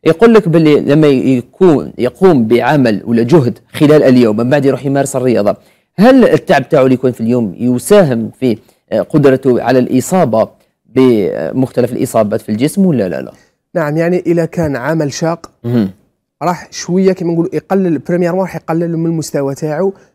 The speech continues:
Speaker 2: في ال-، في التدريب. يعني المستوى تاعو راح يقل لأنه بذل جهد كبير أثناء
Speaker 1: خلال
Speaker 2: ال-،
Speaker 1: اليوم.
Speaker 2: خلال، خلال اليوم ولا خلال العمل تاعو. هنا الحل تاعو شنو هو؟ أنه قد ما يكون الجهد تاعنا سواء في العمل ولا سواء في لي زونطرينمون،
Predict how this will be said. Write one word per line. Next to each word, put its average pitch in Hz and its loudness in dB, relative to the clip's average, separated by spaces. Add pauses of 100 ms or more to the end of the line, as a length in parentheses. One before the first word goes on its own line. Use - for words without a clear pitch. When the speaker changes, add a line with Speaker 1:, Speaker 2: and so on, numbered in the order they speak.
(140)
Speaker 2:
في - -6
ال-، 123 -6
في - -12
التدريب. 127 -6 (480)
يعني 143 -4
المستوى 156 -2
تاعو 147 -4
راح 156 -8
يقل 131 -8
لأنه 165 -4
بذل 147 -4
جهد 151 -4
كبير 160 -4 (380)
أثناء 127 0
Speaker 1:
خلال 123 4
Speaker 2:
ال-، 120 2
Speaker 1:
اليوم. 104 -2
Speaker 2:
خلال، 160 -4
خلال 165 -2
اليوم 165 -2
ولا 151 -4
خلال 156 -4
العمل 139 -6
تاعو. 107 -10 (320)
هنا 180 0
الحل 160 -2
تاعو 147 -2
شنو 165 -6
هو؟ 165 -4 (380)
أنه 165 -2
قد 156 -4
ما 233 0
يكون 196 0
الجهد 147 0
تاعنا 143 -4 (220)
سواء 160 -2
في 160 -8
العمل 156 -4
ولا 131 -6
سواء 175 -4
في 170 -4
لي 165 0
زونطرينمون، 175 -2